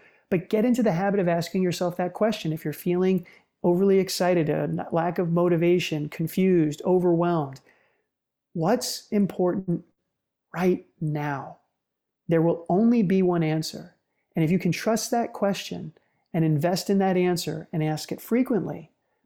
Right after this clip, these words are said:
you can practice bringing yourself into the present moment more consistently. And I promise each and every one of you listening,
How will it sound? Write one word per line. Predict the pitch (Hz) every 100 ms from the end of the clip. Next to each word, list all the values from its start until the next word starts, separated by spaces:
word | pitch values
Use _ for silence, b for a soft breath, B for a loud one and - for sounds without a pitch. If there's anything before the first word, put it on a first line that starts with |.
| -
you | 170
can | 170 160
practice | - 185 185 175 165
bringing | 180 185 180
yourself | 165 - 156 151
into | 156 -
the | 156
present | 165 - 160 156
moment | 156 147 151
more | 151 147
consistently. | 147 - 170 170 160 147
And | 147
I |
promise | 165 - 185 220 220 - -
each | 208 202
and | 180
every | 175 175
one | 170
of | 160
you | 151 151
listening, | 165 - 147